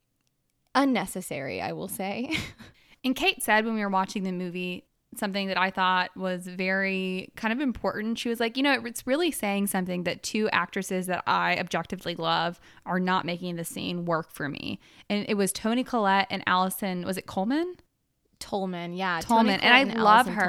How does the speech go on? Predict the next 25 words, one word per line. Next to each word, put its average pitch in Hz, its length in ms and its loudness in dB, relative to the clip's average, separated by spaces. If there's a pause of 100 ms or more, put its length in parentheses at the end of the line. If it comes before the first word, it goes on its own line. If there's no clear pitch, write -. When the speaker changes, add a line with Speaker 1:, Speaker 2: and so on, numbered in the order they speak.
Speaker 1:
Tolman. 190 320 -6 (240)
Speaker 2:
I, 226 200 6
Allison 269 360 6
Tolman 233 360 2
is 208 160 0
in, 196 280 0
she's 208 180 -2
in 202 140 2
Fargo, 208 680 2
like, 196 140 -2
the 190 100 -6
T 185 180 -8
V 196 120 -4
show. 208 320 -2
She's 202 160 -6
in 196 140 -2
the 180 60 -4
first 190 360 0
season 196 240 0
of 180 60 -2
Speaker 1:
Mm-hmm. - 40 -6
Speaker 2:
Fargo. 185 300 0
She's 185 220 -6
the 175 100 -6
cop. - 500 -2